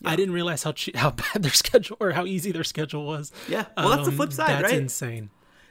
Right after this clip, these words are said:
Speaker 2: That's the flip side is, is when you get all those teams on the road, and obviously you don't get Clemson <laughs> next year, which is a
Speaker 1: Right.
Speaker 2: big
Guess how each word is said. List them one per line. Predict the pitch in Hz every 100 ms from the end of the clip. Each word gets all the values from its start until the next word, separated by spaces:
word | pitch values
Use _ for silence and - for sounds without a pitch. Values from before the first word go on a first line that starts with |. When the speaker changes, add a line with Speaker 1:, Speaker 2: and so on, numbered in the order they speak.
| -
Speaker 2:
That's | 170 170
the |
flip | 196 220
side | 220 170 135
is, | 139
is | - 139
when | 147 156
you |
get | 170 185
all | 180
those | 170 160
teams | 175 156
on | 156
the | 139
road, | 120 151
and | 151
obviously | 151 160 180
you | 156
don't | 151 156
get | 233 -
Clemson | - 208 190 180 160
<laughs> |
next | 175 - -
year, | 156 - -
which | - -
is | 190 -
a | 170
Speaker 1:
Right. | 120 117
Speaker 2:
big | 202